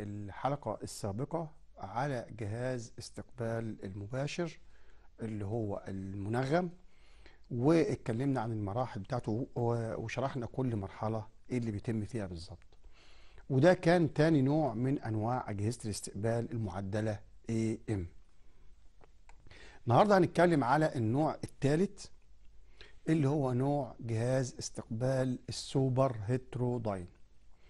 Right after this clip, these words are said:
ولما نيجي نتكلم، احنا كنا ادينا فكرة عنه في نهاية الحلقة السابقة، بس النهاردة هنتكلم عليه بالتفصيل، وهنبتدي نقول برضو رسم تخطيطي ليه، ونشرح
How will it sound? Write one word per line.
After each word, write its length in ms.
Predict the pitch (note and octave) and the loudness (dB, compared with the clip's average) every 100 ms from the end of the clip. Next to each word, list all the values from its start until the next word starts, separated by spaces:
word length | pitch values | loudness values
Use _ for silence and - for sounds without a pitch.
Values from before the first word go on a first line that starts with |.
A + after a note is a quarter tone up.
| - - - - - - - | -20 -20 -20 -20 -20 -20 -10
ولما 460 | - B2 B2 A#2+ B2 | -2 2 2 4 4
نيجي 220 | G3 A3 | 4 6
نتكلم، 580 | F#3 - E3+ E3+ E3+ - | 4 6 4 6 2 0
احنا 180 | D3+ C#3+ | 0 -2
كنا 460 | C3 G#3+ G#3 F#3+ E3 | 2 4 6 4 4
ادينا 280 | B2 F3 | 6 8
فكرة 380 | E3+ G3 G3 B2 | 8 6 6 2
عنه 340 | A#2+ A#2+ D3 A#2+ | 4 4 4 2
في 120 | - | 2
نهاية 220 | A2 C#3 A#2 | 2 2 0
الحلقة 340 | - C3+ C3 | -2 -2 0
السابقة، 440 | A#2 - A#2+ D#3+ | 0 0 0 0
بس 260 | E3+ D#3 - | 0 0 0
النهاردة 400 | D3 C3 D#3 D#3 | 0 2 2 0
هنتكلم 520 | - A2 - C#3 C3+ A2+ | -2 -4 0 0 2 0
عليه 380 | G#2+ C3 D3 - | 0 2 0 0
بالتفصيل، 720 | A#2+ D3 - A#2+ - F3 G3+ - - - - - | -2 -2 -4 -4 2 2 2 -2 -18 -20 -18 -2
وهنبتدي 1200 | D3+ F#3 G3+ - - - C3+ B2+ - - F#3+ F#3+ | 10 10 10 6 -4 -4 -2 -2 -4 0 4 4
نقول 440 | D#3 C#3+ F3 F#3 E3 | 4 2 4 4 4
برضو 640 | C3+ F3 F3 D#3 F3 E3+ | 4 2 2 2 2 2
رسم 280 | C#3+ C#3 A#2 | -2 -2 -4
تخطيطي 440 | A#2 - C#3+ - | -4 -2 -4 0
ليه، 180 | B2 D3+ | 0 2
ونشرح 480 | D3+ C#3 D3 C3 | 2 0 -2 -6